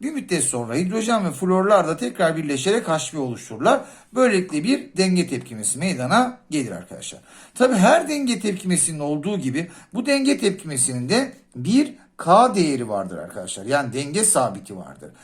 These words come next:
İşte asitlerin, e, iyonlaşma denklemlerinin denge sabitleri Ka ile gösterilir. Peki bu Ka'yı nasıl hesaplarız arkadaşlar?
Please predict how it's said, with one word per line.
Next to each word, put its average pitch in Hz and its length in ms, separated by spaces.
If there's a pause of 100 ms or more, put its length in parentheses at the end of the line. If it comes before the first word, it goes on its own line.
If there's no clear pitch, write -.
(180)
İşte 269 320
asitlerin, 208 720 (300)
e, 147 240
iyonlaşma 208 640
denklemlerinin 147 680
denge 175 260
sabitleri 165 640
Ka 180 480
ile 170 380 (240)
gösterilir. 107 580 (260)
Peki 240 280
bu 269 100
Ka'yı 254 600
nasıl 294 240
hesaplarız 156 560
arkadaşlar? 107 520